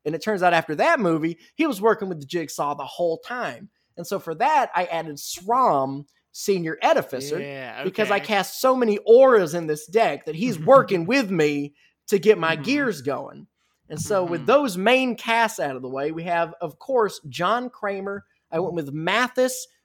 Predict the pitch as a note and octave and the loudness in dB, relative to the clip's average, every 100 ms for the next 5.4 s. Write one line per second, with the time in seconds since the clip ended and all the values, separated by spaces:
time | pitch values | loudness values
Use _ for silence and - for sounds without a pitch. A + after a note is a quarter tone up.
0 | _ - A#3+ B3+ A3+ D#3 - D3+ - - | _ 0 2 2 0 -4 -4 -6 -6 -16
1 | - - - _ _ - - - F3+ C3+ | -16 -18 -20 _ _ -16 -8 -4 -2 -2
2 | C3+ G3 C4 C4 B3+ A#3+ A#3+ A#3+ A#3+ A#3+ | 4 4 4 2 0 0 0 0 0 0
3 | B3 A#3+ _ _ _ _ _ _ _ F#3+ | 0 -2 _ _ _ _ _ _ _ 6
4 | A#3 A3+ G3 F3+ E3 D#3 - A3 A#3+ C4+ | 8 8 6 4 -2 -2 0 0 0 -2
5 | C4+ C4+ D4 D4+ | -2 -2 -6 -8